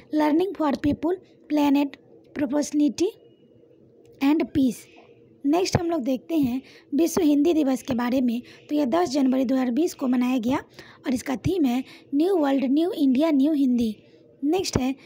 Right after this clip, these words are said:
मानवाधिकार दिवस, यह दस दिसंबर दो हज़ार उन्नीस को मनाया गया और इसकी theme है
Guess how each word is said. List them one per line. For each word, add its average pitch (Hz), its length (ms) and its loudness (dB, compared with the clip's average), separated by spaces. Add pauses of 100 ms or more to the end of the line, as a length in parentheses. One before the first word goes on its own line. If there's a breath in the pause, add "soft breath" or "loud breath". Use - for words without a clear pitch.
(240 loud breath)
मानवाधिकार 285 800 0
दिवस, 254 400 -2 (300 loud breath)
यह 277 160 0
दस 311 240 0
दिसंबर 285 360 0
दो 269 80 0
हज़ार 269 120 2
उन्नीस 277 260 0
को 294 180 -4
मनाया 254 320 0
गया 240 280 -4 (420 loud breath)
और 269 120 0
इसकी 262 420 0 (440 loud breath)
theme 349 280 0
है 262 240 2